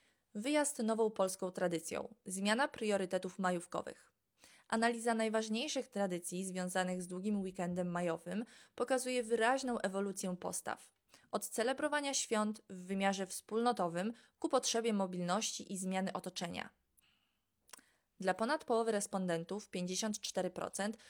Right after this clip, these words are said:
to właśnie wyjazd stał się najważniejszym elementem majówki, dystansując wszystkie inne formy spędzania wolnego czasu. Choć tradycyjne biesiadowanie przy stole wciąż utrzymuje silną pozycję,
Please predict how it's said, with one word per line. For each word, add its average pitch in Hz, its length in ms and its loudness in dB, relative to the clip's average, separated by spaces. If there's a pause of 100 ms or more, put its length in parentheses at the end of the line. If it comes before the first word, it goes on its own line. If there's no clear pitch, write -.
(120)
to 226 80 -6
właśnie 233 380 0
wyjazd 226 520 0
stał - 280 -2
się 196 160 -2
najważniejszym 226 800 2
elementem 202 560 2
majówki, 180 520 -2 (320)
dystansując 233 880 2
wszystkie - 440 -4
inne 202 340 2
formy 190 380 0
spędzania 175 500 0
wolnego 175 400 0
czasu. - 440 -4 (580)
Choć - 240 0
tradycyjne 262 580 0
biesiadowanie 214 640 0
przy 220 160 -6
stole 175 320 0
wciąż 214 440 -4
utrzymuje 190 480 -2
silną 214 400 -2
pozycję, 190 580 0